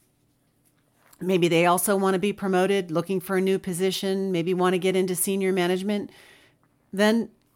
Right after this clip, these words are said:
having someone that you can kind of go through the process together, an accountability partner. You could be working on, um, your commitment that you've made to each other at the eleventh hour, but there's something about having a meeting with an accountability partner, and you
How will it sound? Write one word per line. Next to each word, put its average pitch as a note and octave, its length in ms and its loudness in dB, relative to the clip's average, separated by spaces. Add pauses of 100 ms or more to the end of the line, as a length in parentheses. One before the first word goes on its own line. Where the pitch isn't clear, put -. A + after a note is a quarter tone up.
(120)
having G3+ 340 0
someone G#3+ 480 0
that F#3+ 100 -2
you F3 100 -10
can F3+ 120 -2
kind G3 160 -2
of F#3 100 -4
go F3 220 0
through E3+ 160 -6
the D#3+ 80 -2
process C#3+ 480 -6
together, C3+ 500 -10
an D#3 140 -6
accountability D3+ 680 -4
partner. A#2 500 -12
You D#3 100 -14
could D3+ 100 -12
be D#3 120 0
working D#3 360 -2
on, D#3 360 0 (520)
um, C#3+ 520 -6
your E3 260 0
commitment F#3+ 680 -2 (200)
that D#3+ 160 -4
you've D#3 140 -6
made C#3 260 0
to - 140 -6
each D3 160 -4
other C#3+ 340 -4 (140)
at E3 180 2
the A3 100 2
eleventh G#3+ 460 4 (100)
hour, A#3+ 360 4
but D#3 200 -2
there's D#3 180 0
something C#4 540 0
about D3+ 560 0
having F3 380 0
a G#3 40 2
meeting E3 280 2
with D#3 160 -2
an D#3 80 0
accountability D3+ 640 -2
partner, D#3 440 -4 (360)
and D3+ 460 0
you C#3+ 200 -6